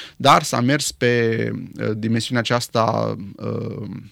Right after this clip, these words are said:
care exista ca o cutumă, inclusiv în ceea ce privește dipticele patriarhiilor, și anume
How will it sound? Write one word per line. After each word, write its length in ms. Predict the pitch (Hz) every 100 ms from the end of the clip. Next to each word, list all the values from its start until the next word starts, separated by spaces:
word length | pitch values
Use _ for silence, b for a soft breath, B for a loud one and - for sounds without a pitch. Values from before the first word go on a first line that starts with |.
| b _ - _
care 220 | - 120
exista 720 | 131 156 - 165 - 143 110 107
ca 160 | - 117
o 100 | 110
cutumă, 440 | - 113 131 139
inclusiv 420 | 139 - 117 127
în 160 | 123 117
ceea 140 | -
ce 120 | 113 -
privește 300 | 120 107 117
dipticele 600 | 123 131 104 - 104 107
patriarhiilor, 760 | - 110 - 110 - 185 170
și 80 | 170
anume 260 | 139 151